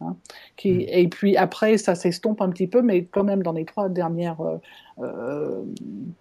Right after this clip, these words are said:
Speaker 1: saisons, on trouve systématiquement le drapeau américain qui, qui, qui est beaucoup plus présent,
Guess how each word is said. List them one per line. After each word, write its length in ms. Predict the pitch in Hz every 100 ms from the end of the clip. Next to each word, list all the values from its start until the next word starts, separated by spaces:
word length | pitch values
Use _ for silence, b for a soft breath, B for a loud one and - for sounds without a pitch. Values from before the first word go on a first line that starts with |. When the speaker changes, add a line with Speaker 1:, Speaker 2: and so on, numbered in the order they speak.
| - - _ _
Speaker 1:
saisons, 520 | - 190 175 202 233 -
on 140 | 175
trouve 380 | 175 - 226 226 -
systématiquement 880 | - 202 - 202 185 190 180 190 196
le 180 | 190 165
drapeau 420 | 160 151 - 196
américain 560 | 165 156 151 151 180 185
qui, 260 | - 160 156
qui, 240 | - 160 - - -
qui 180 | 156
est 40 | 151
beaucoup 360 | 165 226 233
plus 180 | 220 226
présent, 540 | 190 175 165 190 196